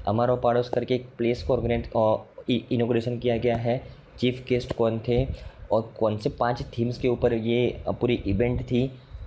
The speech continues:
किसको कौन सा अवार्ड मिला, और, अ, yes, Smart City Mission अमृत का full form प्रधानमंत्री आवास योजना, वो कब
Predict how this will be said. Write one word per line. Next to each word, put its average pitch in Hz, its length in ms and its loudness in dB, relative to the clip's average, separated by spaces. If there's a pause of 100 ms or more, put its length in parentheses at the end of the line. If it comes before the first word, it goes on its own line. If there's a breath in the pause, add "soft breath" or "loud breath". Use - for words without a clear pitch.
(260)
किसको 143 560 2 (160)
कौन 117 180 2
सा 131 180 0
अवार्ड 120 440 2
मिला, 123 400 2 (380 loud breath)
और, 110 320 4
अ, 113 200 4 (720)
yes, 107 200 2
Smart 127 380 -2
City 139 200 0
Mission 131 420 2 (360)
अमृत 127 360 2
का 131 100 4
full 120 240 0
form 123 260 0
प्रधानमंत्री 123 480 0
आवास 120 300 2
योजना, 117 260 0
वो 117 140 -2
कब 135 460 0